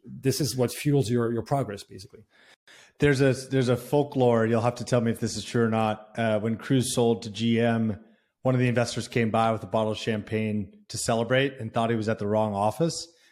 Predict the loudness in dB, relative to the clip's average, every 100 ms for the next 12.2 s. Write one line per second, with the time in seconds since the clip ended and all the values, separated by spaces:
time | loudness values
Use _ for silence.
0 | _ 0 0 2 2 2 0 0 0 2
1 | 0 0 -2 -2 -8 _ _ -6 -2 -2
2 | 0 -2 0 0 2 2 2 0 -2 -16
3 | _ -4 0 2 0 2 2 2 0 -2
4 | -8 0 4 4 6 4 6 4 4 2
5 | 2 2 2 0 -4 -12 _ -20 -20 _
6 | 0 2 2 2 2 2 2 2 2 2
7 | 2 -2 -16 _ _ _ _ _ _ _
8 | _ _ _ -20 -4 -2 -2 -4 -2 0
9 | -2 0 2 2 2 6 10 10 6 -6
10 | -12 _ -2 0 4 4 4 2 -2 0
11 | 2 2 2 2 2 2 2 0 -2 -8
12 | -8